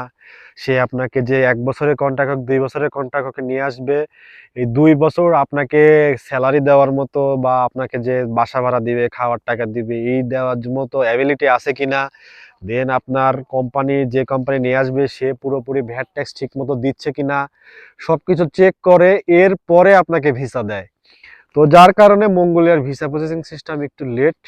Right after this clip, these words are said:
আর এই লেটটা কিন্তু আমাদের জন্য খুবই ভালো, আমরা যারা কাজ করতে আসি খুবই ভালো, কারণ আইসা যাইতে, ঘুরে যাইতে না হয় যে এই কোম্পানি তো নাই। এমন তো অনেক দেশেই হয় যে ওই কোম্পানিই নাই, এই কোম্পানির নামে ভিসা, বিশেষ করে সৌদিতে এটা হয়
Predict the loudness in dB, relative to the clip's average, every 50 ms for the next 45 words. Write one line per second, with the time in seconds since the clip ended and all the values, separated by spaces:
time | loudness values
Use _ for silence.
0 | -20 _ _ _ _ _ -10 -6 -4 -2 0 0 2 2 2 2 2 0 _ -2
1 | -4 -2 -2 -6 -6 -2 0 0 2 2 0 0 0 0 -2 -2 -2 -2 -2 -2
2 | -6 _ -4 -4 -4 -2 -2 -2 -4 -2 -2 -4 -4 -4 -6 -4 -4 -4 -6 -2
3 | -4 -4 -4 -4 _ -10 -10 -6 _ -4 -4 -4 -4 -4 -4 -4 -4 _ _ _
4 | -20 -20 -20 -20 -20 -20 -20 _ -2 4 4 4 4 4 0 2 2 4 4 4
5 | _ 4 4 6 6 4 4 2 0 -8 _ _ _ _ _ _ _ _ _ -20
6 | _ _ _ -2 -2 -2 2 2 2 4 4 4 2 2 0 2 2 6 6 6
7 | 8 6 4 4 2 0 0 -2 -2 -2 -4 0 0 0 0 2 -2 -4 -4 -4
8 | -8 -8 -8 _ -10 -8 -8 -8 -8 -8 -10 -12 -16 _ _ _ _ _ _ _
9 | _ _ _ _ _ _ 0 2 4 4 2 2 2 2 2 2 0 2 2 2
10 | 4 4 2 2 2 0 -2 -4 -6 -8 -12 -12 -4 -2 0 0 0 0 0 -2
11 | -4 -2 0 -2 0 2 2 0 0 -2 -4 -6 -8 -8 -12 -14 -6 -4 -4 -4
12 | -4 -6 -6 -6 -6 -6 -4 -4 -4 -4 -4 -6 -8 -8 -6 -4 -4 -4 -4 -8
13 | -8 -10 -6 -4 -4 -4 -2 -2 -4 -2 -2 -4 0 0 0 0 0 -4 -2 -2
14 | -4 -2